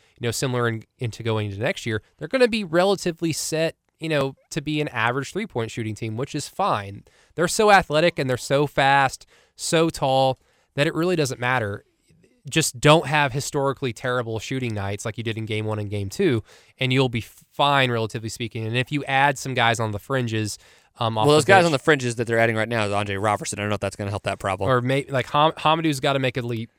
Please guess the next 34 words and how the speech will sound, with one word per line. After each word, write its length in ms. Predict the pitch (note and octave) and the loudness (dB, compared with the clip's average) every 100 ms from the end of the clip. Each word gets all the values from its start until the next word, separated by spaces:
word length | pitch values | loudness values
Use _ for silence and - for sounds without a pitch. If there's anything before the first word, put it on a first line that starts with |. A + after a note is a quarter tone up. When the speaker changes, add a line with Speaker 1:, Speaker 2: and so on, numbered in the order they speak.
| _ | _
Speaker 1:
He's 140 | - | -4
gotta 180 | C#3 G#2 | 0 2
<laughs> 40 | C3 | 2
make 280 | D3 - | 0 2
a 40 | G#3 | 2
leap. 360 | F3 G#3+ F3+ - | 4 2 -2 -4
Speaker 2:
<laughs> 280 | B2+ A2 - | -6 -4 -2
Oh, 100 | G#2 | -2
God. 340 | A#2 G#2 G2+ - - | -2 0 -2 -4 0
Speaker 1:
Wh-, 180 | D#3+ E3+ | 2 4
which 200 | F3 - | 2 2
he 100 | A#3 | 0
can 240 | G#3 F3+ | 2 4
leap. 320 | A#3+ D#3+ - - | 4 4 -2 4
That's, 220 | F3 F#3+ | 4 4
that's 280 | - E3+ F3 | 0 0 2
not 140 | G#3+ | 2
the 80 | G#2+ | 0
problem. 480 | - G#3 G3 D3 A#2+ _ _ - | 0 6 6 6 -2 _ _ -10
The 80 | |
problem 400 | C3 G#3 G#3+ F#3+ | 2 6 8 6
is, 160 | D#3+ C3+ | 2 0
is 140 | B2+ | -2
that 160 | C3 A#2 | -4 0
jump 240 | C#3 E3 | 2 2
shot, 380 | - B2 G#2+ A2+ | 2 0 0 0
but, 240 | B2+ B2 B2 | 0 -2 0
um, 260 | B2 A#2 | -2 -2
it's 140 | B2 F#3+ | -4 2
not 200 | F#3 C3+ | 0 4
broken 400 | C#3+ D3 C#3 A#2+ | 4 4 2 0
like 240 | A2+ A2 | -2 0
Andre's 460 | A#2 A2+ G#2+ G#2 G2+ | -2 -2 -4 -4 -4
is. 340 | G#2 G2+ | -8 -10